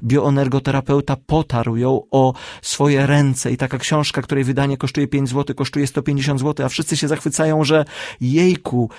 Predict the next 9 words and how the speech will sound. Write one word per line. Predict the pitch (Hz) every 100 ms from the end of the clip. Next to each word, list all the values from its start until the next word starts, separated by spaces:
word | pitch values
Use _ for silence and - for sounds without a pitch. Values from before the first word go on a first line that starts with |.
| -
jaka | 135 131 139
to | 147
książka, | 139 - 175 160 - 127 127
moc | 135 202 247 - -
z | 104 110
niej | 123 120
płynie, | - 127 131 110 107
proszę | 110 110 110
księdza. | - 113 107 104 92